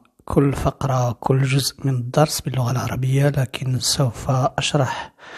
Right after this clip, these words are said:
خاصة باللغة الفرنسية، وأنتم يمكنكم في كل حين توقيف الفيديو للنظر للمرادفات أولا، ثم تستمعوا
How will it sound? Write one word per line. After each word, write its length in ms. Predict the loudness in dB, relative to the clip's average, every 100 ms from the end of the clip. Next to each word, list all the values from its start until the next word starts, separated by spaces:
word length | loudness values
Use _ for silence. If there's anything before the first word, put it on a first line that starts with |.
| -18 -20 -18
خاصة 440 | -6 2 4 4 2
باللغة 420 | 4 2 2 2
الفرنسية، 680 | 2 2 0 0 -2 2 4
وأنتم 640 | 4 2 -2 -2 0 0
يمكنكم 840 | 2 2 0 -2 -2 0 0 0
في 220 | -2 -2 -2
كل 380 | 0 2 2
حين 800 | 2 0 4 6 6 6 4 0 -4
توقيف 560 | -2 -2 2 2 2 2
الفيديو 720 | 0 0 0 2 4 4 2 -4 0
للنظر 720 | 2 2 2 2 2 2 2
للمرادفات 800 | 0 0 0 0 -2 -2 0 0 -2
أولا، 440 | 2 6 6 4 0
ثم 300 | -2 -2 0
تستمعوا 680 | -2 -4 -4 -4 -4 -2 -2